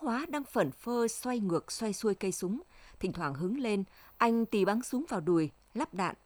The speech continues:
lên đạn bằng một tay như bọn xạ thủ Mỹ ưa làm. Thì đầu nghe lạng đi. Một cô gái cỡ tuổi Thúy, nhưng lực lưỡng hơn, bước lên.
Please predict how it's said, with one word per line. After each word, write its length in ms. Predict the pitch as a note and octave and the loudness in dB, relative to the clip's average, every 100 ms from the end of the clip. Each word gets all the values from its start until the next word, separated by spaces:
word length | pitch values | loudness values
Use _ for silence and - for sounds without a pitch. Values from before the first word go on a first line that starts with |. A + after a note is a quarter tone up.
| _ _ _ _ - | _ _ _ _ 0
lên 240 | D4 C#4 | 2 4
đạn 200 | G3 C#3 - | 2 0 0
bằng 220 | F3 E3+ | -2 0
một 200 | D#3+ - | -2 -2
tay 280 | A#3+ C4+ A#3+ - - - | -2 0 -2 -8 -16 0
như 120 | G3 | 2
bọn 200 | F3+ - | 2 -2
xạ 200 | - - - | -4 -6 -2
thủ 180 | E3+ C#3 | -4 -2
Mỹ 300 | D#3+ G#3+ D4 | -2 -2 0
ưa 140 | G#3+ F#3+ | 0 0
làm. 220 | D#3 C3 - _ _ _ _ - _ _ _ | -2 -6 -10 _ _ _ _ -20 _ _ _
Thì 400 | A#3 F#3+ F3 F3 | 4 8 8 6
đầu 220 | F3 F3+ | 4 2
nghe 180 | F#3 C#4 | 2 -2
lạng 200 | A#3 E3+ - | 0 0 0
đi. 200 | A#3 A#3 - - - - - _ _ _ | -4 -4 -10 -20 -20 -20 -20 _ _ _
Một 240 | E3 D#3 - | -4 -4 0
cô 140 | G#3 | 0
gái 340 | F3+ F3 G#3+ C#4+ | 0 -2 -4 -2
cỡ 160 | - - | -2 0
tuổi 160 | - C#3+ - | -2 -4 -4
Thúy, 260 | - F#3+ D#4 - _ _ - | -6 -4 -6 -12 _ _ 2
nhưng 280 | A3+ A#3 A3 | 4 6 4
lực 220 | - - | 2 2
lưỡng 180 | G3+ D#4 | 0 0
hơn, 280 | B3+ C4 B3 - - | -2 0 0 -4 -2
bước 220 | A#3 - | -2 0
lên. 180 | F3+ F#3 | -2 -2